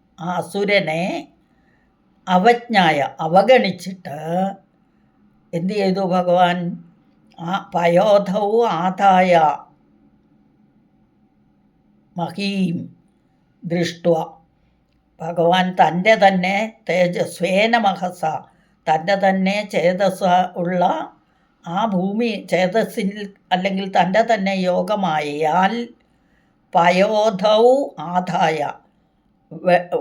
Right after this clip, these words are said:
വെള്ളത്തിൻ്റെ മുകൾ പരപ്പിൽ, അതായത് സമുദ്രത്തിൻ്റെ ജലപ്പരപ്പിൽ ഉറപ്പിച്ചു നിർത്തിയിട്ട്, ആദായ എന്ന് പറഞ്ഞാൽ ഊന്നി നിർത്തുക, ഉറപ്പിച്ചു വയ്ക്കുക എന്നൊക്കെ അർത്ഥം. വെള്ളത്തിൽ ഉറപ്പിച്ചിട്ട്,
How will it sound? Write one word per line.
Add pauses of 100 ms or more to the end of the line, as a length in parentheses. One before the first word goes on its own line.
(280)
വെള്ളത്തിൻ്റെ (380)
മുകൾ (140)
പരപ്പിൽ, (360)
അതായത്
സമുദ്രത്തിൻ്റെ
ജലപ്പരപ്പിൽ (800)
ഉറപ്പിച്ചു
നിർത്തിയിട്ട്,
ആദായ (100)
എന്ന്
പറഞ്ഞാൽ
ഊന്നി
നിർത്തുക,
ഉറപ്പിച്ചു
വയ്ക്കുക (800)
എന്നൊക്കെ
അർത്ഥം. (120)
വെള്ളത്തിൽ
ഉറപ്പിച്ചിട്ട്,